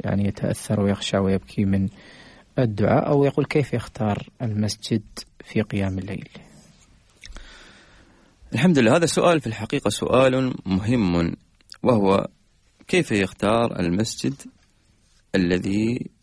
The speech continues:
Speaker 2: يصلي فيه التراويح؟ وإن كان هذا السؤال جاء في هذه الليالي المتأخرة، ما بقي إلا ليلة واحدة أو ليلتين، نسأل الله سبحانه وتعالى أن يبلغنا ختام الشهر بالمغفرة والرحمة والعتق من النيران.
Speaker 1: آمين.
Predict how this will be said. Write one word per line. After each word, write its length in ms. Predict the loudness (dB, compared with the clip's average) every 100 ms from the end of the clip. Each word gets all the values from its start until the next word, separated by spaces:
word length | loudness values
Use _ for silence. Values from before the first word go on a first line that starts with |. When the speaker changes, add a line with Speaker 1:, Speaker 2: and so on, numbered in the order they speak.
| _
Speaker 2:
يصلي 420 | -4 0 0 0 -2
فيه 200 | -2 -2
التراويح؟ 600 | -2 -2 -2 -4 -6 -2
وإن 180 | 0
كان 260 | 2 2 2
هذا 160 | 2 0
السؤال 520 | -4 -2 2 2 2
جاء 260 | 0 0
في 380 | 0 -2 0 -2 -6 -18 _ -20 -20 -20 -20 _ -4
هذه 220 | 0 2 2
الليالي 360 | 4 4 4
المتأخرة، 600 | 2 -2 -2 -2 0 -2
ما 200 | 0 0
بقي 340 | 0 -2 -2 -2
إلا 580 | 0 0 0 -2 -6 -12 -16 -6
ليلة 320 | -2 0 2
واحدة 500 | 0 -2 -4 -4 -2
أو 180 | -2 -2
ليلتين، 600 | -2 -2 -4 -4 -2 -2 -6 _ _ _ _ -10
نسأل 220 | -8 -4
الله 140 | -2 -4
سبحانه 340 | -6 -6 -4
وتعالى 420 | -2 -4 -2 -2
أن 100 | -2
يبلغنا 720 | -2 -2 -2 -4 -2 0 0 -2 _ _ _ _ _ _ _
ختام 460 | -10 -6 -2 0 0
الشهر 720 | 0 -2 -6 -6 -4 -4 -4
بالمغفرة 640 | -4 -2 -2 -2 -4 -4
والرحمة 480 | -2 -4 -4 -2 -2
والعتق 440 | -2 -2 -6 -8 -4
من 120 | -2
النيران. 280 | -2 0 0
Speaker 1:
آمين. 280 | -2 -6